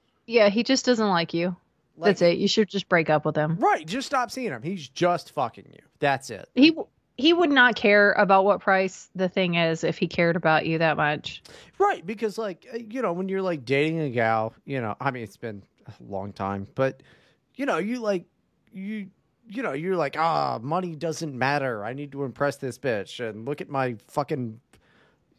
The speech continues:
Speaker 2: you know, money clip and all that shit," and take her to, you know, places. Uh, it, like
Speaker 1: If he's not trying to impress you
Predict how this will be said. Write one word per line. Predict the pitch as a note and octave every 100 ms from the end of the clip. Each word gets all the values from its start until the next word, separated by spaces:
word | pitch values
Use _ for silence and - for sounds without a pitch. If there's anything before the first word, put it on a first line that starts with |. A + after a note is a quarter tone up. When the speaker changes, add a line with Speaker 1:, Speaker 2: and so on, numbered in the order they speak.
| _
Speaker 2:
you | F3
know, | - C#3+ - - G2 G3 G3
money | D#3 D#3 D3+
clip | - C3+ A#2
and | C3
all | C3+ C3+
that | C#3
shit," | - C3+ B2+
and | B2
take | - B2+
her | B2
to, | A#2+ A2+ _
you | - D3+
know, | G2+
places. | F#2+ - D#3+ C3 G2+ - - - _ -
Uh, | F#3 F#3 F#3
it, | G3+ A3+ A3
like | G#3 F3+ - _ _ _ _
Speaker 1:
If | A#3 A3
he's | B3
not | C4+ D#4
trying | D4+ D#4 D4+
to | - C4
impress | A3 F#3+ - F3 G3+ - B3+
you | B3+ C4+ C#4 C4+